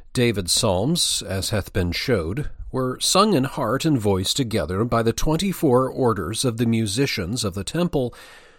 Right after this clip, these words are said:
who typed out the twenty-four elders, all the members especially of Christian churches, Revelation five eight, who are made kings and priests to God,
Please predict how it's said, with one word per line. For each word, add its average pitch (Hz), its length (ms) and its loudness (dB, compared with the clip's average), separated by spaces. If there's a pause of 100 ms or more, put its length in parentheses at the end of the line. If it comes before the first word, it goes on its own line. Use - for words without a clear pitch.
(100)
who 196 220 4
typed - 600 0
out 127 420 0
the 120 160 -4
twenty-four 151 720 0
elders, 127 720 2
all 135 260 2
the 113 120 4
members 127 560 2
especially 123 640 -2
of 101 160 -2
Christian 104 500 -2
churches, - 720 -4 (500)
Revelation 104 720 2
five 90 380 -2
eight, 135 300 0 (480)
who 170 180 10
are 156 160 10
made 147 380 4
kings 170 420 2
and 143 160 0
priests - 540 -4
to 156 120 0
God, 147 680 0